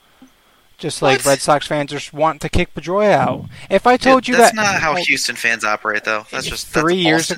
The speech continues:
Speaker 1: ago,
Speaker 2: style mentality.
Speaker 1: three years ago, if I told you that Red Sox fans would wanna kick Pedroia to the curb, would you believe me?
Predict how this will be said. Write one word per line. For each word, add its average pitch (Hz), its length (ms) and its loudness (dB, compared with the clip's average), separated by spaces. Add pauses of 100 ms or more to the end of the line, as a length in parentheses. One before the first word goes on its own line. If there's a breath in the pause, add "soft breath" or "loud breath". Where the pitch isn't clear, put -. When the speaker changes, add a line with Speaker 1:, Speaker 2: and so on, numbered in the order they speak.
Speaker 1:
ago, - 0 - (160)
Speaker 2:
style 107 200 -2
mentality. 107 520 -6
Speaker 1:
three 175 140 -2
years 160 240 -4
ago, 180 180 0
if 175 120 -6
I 147 100 2
told 147 320 -8
you 147 160 -8
that 135 340 0 (460)
Red 135 220 -4
Sox 147 280 -2
fans 139 340 -8
would 139 240 -6
wanna 131 280 -4
kick 135 260 -6
Pedroia 135 400 -8
to - 120 -14
the 139 120 -10
curb, 143 420 -8
would 135 140 -10
you 139 80 -10
believe 135 400 -10
me? 165 240 -10